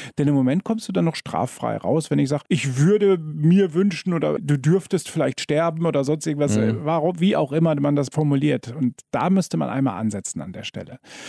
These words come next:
Speaker 1: So, und dann ist natürlich noch der zweite Punkt. Wir haben ein Problem in der Strafverfolgung. Viele Gesetze greifen, viele Sachen sind auch greifbar. Viele Menschen sind gar nicht so klug, dass sie sauber ein Konjunktiv oder Ähnliches formulieren können, <laughs> sondern sind platt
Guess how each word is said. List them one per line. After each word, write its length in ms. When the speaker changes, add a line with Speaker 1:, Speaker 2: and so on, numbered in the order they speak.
Speaker 1:
So, 160
und 160
dann 200
ist 160
natürlich 280
noch 80
der 120
zweite 360
Punkt. 360
Wir 140
haben 200
ein 160
Problem 500
in 60
der 100
Strafverfolgung. 1080
Viele 440
Gesetze 580
greifen, 520
viele 260
Sachen 280
sind 260
auch 200
greifbar. 520
Viele 260
Menschen 320
sind 340
gar 200
nicht 220
so 160
klug, 420
dass 160
sie 100
sauber 320
ein 160
Konjunktiv 600
oder 160
Ähnliches 380
formulieren 520
können, 200
<laughs> 80
sondern 180
sind 260
platt 420